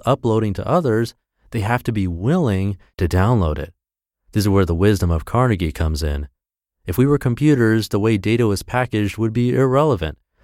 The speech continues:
The content would be all that mattered. However, because we are human, the way we package our content is paramount if the other side is to be willing to receive it.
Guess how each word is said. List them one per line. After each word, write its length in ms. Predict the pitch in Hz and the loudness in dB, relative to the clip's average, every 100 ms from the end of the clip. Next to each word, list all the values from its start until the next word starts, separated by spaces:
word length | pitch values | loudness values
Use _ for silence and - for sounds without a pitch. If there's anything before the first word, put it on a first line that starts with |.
| - | -8
The 80 | |
content 460 | 101 127 143 113 107 | -2 0 2 0 0
would 140 | 104 | 0
be 140 | 98 107 | 0 0
all 180 | 101 110 | 0 0
that 160 | 104 | 0
mattered. 480 | 98 127 156 85 85 _ _ _ _ _ | 0 0 -2 -4 -8 _ _ _ _ _
However, 400 | 95 98 160 143 | -2 2 2 2
because 440 | 123 104 - 185 170 | 0 -2 -2 -2 0
we 140 | 107 | -2
are 140 | 82 76 | -2 -2
human, 420 | 85 80 101 151 _ _ _ | -4 -4 -4 -4 _ _ _
the 100 | - | -4
way 160 | 92 117 | 0 2
we 120 | 110 | 0
package 520 | - - 165 165 120 | -2 -4 -4 -2 -2
our 80 | 82 | -4
content 600 | - 85 80 78 82 85 - | -4 -2 -2 -2 -2 -4 -4
is 180 | 87 | -6
paramount 800 | - - 139 156 135 80 76 76 - _ _ | -6 -6 0 2 2 -2 -6 -10 -14 _ _
if 100 | - | -6
the 100 | 80 | 0
other 160 | 87 95 | 2 2
side 360 | - 104 101 82 | 0 0 2 0
is 140 | 80 | -2
to 80 | 82 | -4
be 120 | 80 | -2
willing 400 | 80 92 85 80 | 0 0 2 -2
to 120 | - | -4
receive 400 | 78 - 113 107 | -6 -4 -2 0
it. 140 | 78 | -2